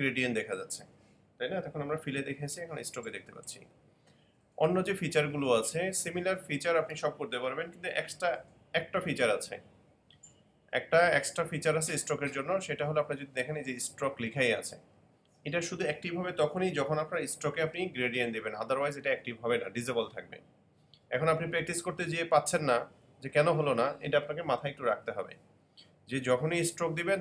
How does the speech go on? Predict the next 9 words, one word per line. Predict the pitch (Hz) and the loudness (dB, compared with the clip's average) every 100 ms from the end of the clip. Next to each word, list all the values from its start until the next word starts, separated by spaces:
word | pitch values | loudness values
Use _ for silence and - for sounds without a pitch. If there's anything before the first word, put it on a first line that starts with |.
| - | 0
তখনই | - 175 160 | 0 0 0
স্ট্রোক | - 151 | 0 0
অ্যাক্টিভেট | 135 139 123 120 | 0 0 0 0
হবে, | 110 107 | 0 2
otherwise | 123 139 170 - | 2 2 0 -4
অ্যাক্টিভেট | - 127 120 127 | -10 -4 -2 0
হবে | 107 95 | -2 -4
না। | - - _ _ _ _ _ _ 131 | -10 -20 _ _ _ _ _ _ -6
এটা | 131 | -4